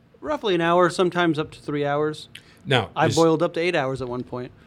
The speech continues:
Speaker 2: Now, you s-, talked about being a brewer. It's all about time and temperature.
Speaker 1: Mm-hmm.
Speaker 2: Well, temperature, you know, boiling, that, that's a constant. But what time? How does that change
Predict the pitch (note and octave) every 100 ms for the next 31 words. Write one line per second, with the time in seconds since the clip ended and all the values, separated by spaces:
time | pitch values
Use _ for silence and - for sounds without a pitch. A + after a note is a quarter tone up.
0 | - _ - C3 A#2 A2+ - D3 C#3+ D3
1 | C3+ C3 - C3+ C#3 G2 C#3 D3+ F3 A2
2 | G2+ B2 B2+ B2+ B2+ C3+ C3 C3 C3 D#3
3 | D3+ - - - D3 C3+ A#2 F3+ G#3 -
4 | G3 D#3+ D#3 C#3 C3+ C#3+ C3+ A#2+ B2+ -
5 | C#3 - - C#3+ C#3+ - G#2 - - A#2
6 | A2+ - - C#3+ B2 D#2+ E2 B2+ G#2 B2
7 | - - D3 B2+ G#2 G#2+ -